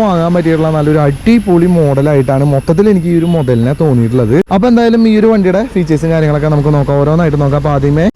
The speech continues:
ഡി സി ഐ നിന്ന് സ്റ്റാർട്ട് ചെയ്യുന്ന സമയത്ത് എനിക്ക് ആദ്യമേ പറയാനുള്ള ഒരു കേസ് എന്ന് വെച്ചിട്ടുണ്ടെങ്കിൽ ഈ ഒരു മോഡലിൽ നിങ്ങൾക്ക് ഈ ഡാൻസ് അങ്ങനത്തെ സംഭവങ്ങളൊന്നും ഉണ്ടായിരിക്കില്ല കേട്ടോ. മറ്റേ ആൾക്കാർ പാട്ടൊക്കെ വെച്ചിട്ടാണ് ശരിക്കും ഒലയും കൊണ്ട് പോണ കണ്ടേക്കണത് എസ് വൺ പ്രോ അങ്ങനെയുള്ള മോഡൽസിൽ. പക്ഷേ ഇതിൽ അങ്ങനെയൊന്നുമില്ല. അതേപോലെ തന്നെ ഇത്തരത്തിലൊക്കെയാണ് ശരിക്കും ഇതിന്റെ tail light വരുന്നത്.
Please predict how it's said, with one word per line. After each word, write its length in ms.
ഡി 80
സി 160
ഐ 40
നിന്ന് 220
സ്റ്റാർട്ട് 240
ചെയ്യുന്ന 240
സമയത്ത് 280
എനിക്ക് 140
ആദ്യമേ 300
പറയാനുള്ള 320
ഒരു 100
കേസ് 180
എന്ന് 100
വെച്ചിട്ടുണ്ടെങ്കിൽ 600
ഈ 20
ഒരു 100
മോഡലിൽ 340
നിങ്ങൾക്ക് 300
ഈ 20
ഡാൻസ് 460
അങ്ങനത്തെ 300
സംഭവങ്ങളൊന്നും 460
ഉണ്ടായിരിക്കില്ല 400
കേട്ടോ. 200
മറ്റേ 280
ആൾക്കാർ 280
പാട്ടൊക്കെ 400
വെച്ചിട്ടാണ് 380
ശരിക്കും 220
ഒലയും 180
കൊണ്ട് 180
പോണ 100
കണ്ടേക്കണത് 440
എസ് 240
വൺ 180
പ്രോ 140
അങ്ങനെയുള്ള 400
മോഡൽസിൽ. 400
പക്ഷേ 200
ഇതിൽ 180
അങ്ങനെയൊന്നുമില്ല. 460
അതേപോലെ 360
തന്നെ 180
ഇത്തരത്തിലൊക്കെയാണ് 720
ശരിക്കും 240
ഇതിന്റെ 260
tail 180
light 240
വരുന്നത്. 300